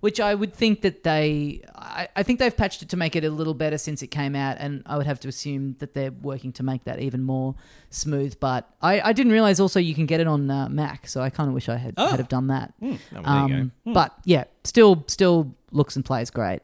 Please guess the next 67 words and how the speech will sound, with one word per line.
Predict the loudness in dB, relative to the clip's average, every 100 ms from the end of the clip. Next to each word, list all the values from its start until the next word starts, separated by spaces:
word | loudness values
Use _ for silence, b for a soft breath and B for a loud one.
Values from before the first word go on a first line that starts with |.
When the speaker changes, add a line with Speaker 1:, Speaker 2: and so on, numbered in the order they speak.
| _
Speaker 1:
It's | -8 -6
just | -8
a | -6
little | -6 -6
thing | -8 -8
that | -10
you, | -14 -10
and | -8
it's | -8 -12 _ -20 -20 b b
whatever. | 0 0 0 -6 -6
You | 0
don't | 4 4
get | 2 0
penalized | 0 -2 -4 -4
for | -6
not | -6 -4
being | -6
able | -6 -8
to | -12 -12
select | -10 -10 -10
something | -10 -10
quick | -8 -6
enough, | -4 -6
so | -8
it | -8 -4
really | -2 -2
doesn't | -6 -8
matter | -10 -6
all | 0
Speaker 2:
Yeah, | 0 0
Speaker 1:
that |
much. | -2
Speaker 2:
true. | -4 -6 -12 b b
Yeah. | -6 -2
Speaker 3:
Yeah. | -2 -2
Speaker 1:
Um, | 0 0
Speaker 3:
It's | 0 0
a, | 2 2
it's | -2 0
a | 2 2 -2 -10 _
fucking | -4 -4 -2 -4
good | 2 4
ass | 6 4 0
game. | -4 -2 -2 -2
Speaker 2:
Oh, | 2
yeah. | 4 6
Speaker 1:
Mm. | 4 0
Speaker 3:
It's | -6
very, | -2 2 2 2 -2 -4
uh, | -4 -2 -2 -2 -6 -12 _
cool. | -8 -6 -8 -12
Speaker 2:
<laughs> | _ _
It's | -10 -6 -4
a |
very | -4 -2 0 2 2
cool | 0 -4 -2
game. | -2 -2 -2
Speaker 3:
Official | -4 -4 -4 -4 -6
cool | -2 0 2
award | 2 2 0 0
from | 2 4 6
Speaker 2:
<laughs> |
Speaker 3:
Filthy | 6 6 6
Casuals. | 4 4 2 2
Speaker 2:
Three | 4 6
thumbs | 6 4 4
up? | 4 2